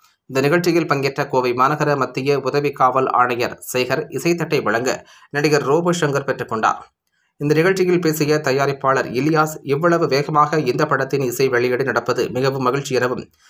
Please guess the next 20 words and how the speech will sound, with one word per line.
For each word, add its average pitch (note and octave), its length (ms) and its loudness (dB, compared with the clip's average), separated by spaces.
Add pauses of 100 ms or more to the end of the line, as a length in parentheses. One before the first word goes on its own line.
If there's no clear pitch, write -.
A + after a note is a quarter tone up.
(140)
அவ்வளவு D#3 420 0
வேகமாக D#3 520 4
எடுக்கப்பட்ட C#3 540 0
படம் C3+ 340 -2
விரைவில் D3 380 0
வெளியாகும்" C#3 440 0
என B2+ 140 0
தெரிவித்தார். A2+ 560 -4 (680)
நடிகை D3+ 360 2
ஃபெரா E3+ 380 4
பேசும் D3 300 0
பொழுது, C3 340 2
தன்னுடைய D3 580 2
முதல் F3 320 0
தமிழ் D3 260 2
படம் C#3 300 0
என்பதால் A#2+ 400 0
மகிழ்ச்சியாக D#3 640 0
உள்ளது C3 320 0
எனவும், C3 320 0